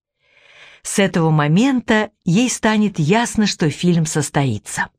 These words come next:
Эрик видел то же, что и она. И именно поэтому, когда он спустя почти полчаса спросит: "Так как там в Каннах, все в порядке?"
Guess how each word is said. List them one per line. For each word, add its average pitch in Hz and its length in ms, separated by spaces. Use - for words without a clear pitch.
Эрик 196 380
видел 165 340
то 170 180
же, 156 100
что - 180
и 165 60
она. 151 400
И 214 140
именно 214 260
поэтому, 208 580
когда 170 320
он 190 80
спустя 180 440
почти 175 360
полчаса 185 540
спросит: - 580
"Так 180 140
как - 260
там 131 180
в - 80
Каннах, 113 500
все - 160
в 165 80
порядке?" 254 560